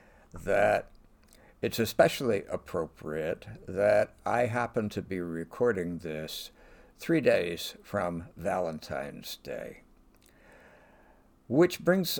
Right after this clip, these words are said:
up the question of when, seasonally speaking,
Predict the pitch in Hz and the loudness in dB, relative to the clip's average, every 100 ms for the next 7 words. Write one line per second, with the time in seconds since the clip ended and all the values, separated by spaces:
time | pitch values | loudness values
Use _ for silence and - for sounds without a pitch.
0 | - 139 - - 104 - 104 - - - | 0 0 0 -8 -6 -2 -2 -2 -10 -8
1 | 85 85 - 85 82 73 - _ _ _ | -8 -8 -6 -6 -6 -10 -20 _ _ _
2 | _ - 90 147 107 76 80 85 - - | _ -4 4 4 4 -2 -6 -8 -12 -10
3 | - - 151 131 110 92 85 82 - - | -6 -2 -2 0 -2 -2 -4 -6 -8 -8
4 | 113 - 71 73 76 | -10 -8 -12 -10 -12